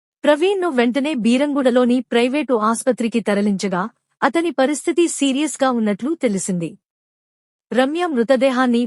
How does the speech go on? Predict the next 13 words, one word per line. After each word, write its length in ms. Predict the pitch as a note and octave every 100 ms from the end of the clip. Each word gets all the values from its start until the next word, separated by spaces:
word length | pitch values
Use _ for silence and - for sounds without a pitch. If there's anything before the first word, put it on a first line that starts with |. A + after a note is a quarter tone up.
| -
పోస్టుమార్టం 760 | B3+ D#4 - D#4 C#4+ C4+ B3+ A#3
నిమిత్తం 440 | A3+ A3+ - B3+
పటాన్ 440 | A#3+ G#3+ A#3 A#3 A#3+ -
చెరు 280 | G#3 F3+ F#3 -
ప్రభుత్వ 380 | B3 C4 C4+ D4+
ఆస్పత్రికి 720 | A#3 A3 A3+ A#3+ G#3 A3 C4
తరలించారు. 760 | A#3+ G3+ F#3+ F3 D#3+ F3 D#3 G3 _ _ _ _ _ _ _ _ _
పోలీసుల 480 | C#4+ D#4+ E4 E4+ E4+
దర్యాప్తు. 680 | D4+ A3+ A3+ A#3+ - G#3 D#3 _ _ -
రామచంద్రాపురం 960 | G#3+ C4 E4 F4+ F4+ F4 D#4+ D#4 D4+ D4+
పోలీసులు 600 | C4 B3 A#3+ - B3 B3 -
కేసు 300 | C4+ C#4+ D4+
నమోదు 420 | A#3+ G#3+ A3+ A3